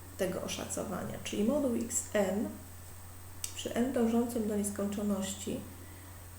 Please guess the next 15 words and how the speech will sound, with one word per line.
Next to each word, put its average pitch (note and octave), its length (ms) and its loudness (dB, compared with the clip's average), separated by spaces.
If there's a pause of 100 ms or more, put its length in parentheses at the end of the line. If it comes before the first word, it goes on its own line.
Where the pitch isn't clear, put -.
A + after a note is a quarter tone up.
(120)
dąży A3+ 340 4
do A3+ 160 4
zera, F#3+ 400 4
no A#3 80 6
bo C4 120 0
to C4 160 0
wynika, A3 580 4 (500)
y, A#3 40 -2
z - 240 -2
tego, G3+ 240 0
co A#3+ 140 -2
na A#3 80 2
początku G#3 480 -2
założyliśmy, A3 760 0
że F#3 200 -2